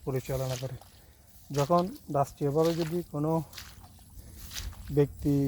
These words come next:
তালাশ করে তাদের ইনকাম সোর্স, তারা দেখায়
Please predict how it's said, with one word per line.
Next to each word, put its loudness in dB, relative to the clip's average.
তালাশ 4
করে 6
তাদের 4
ইনকাম 6
সোর্স, 4
তারা 4
দেখায় 2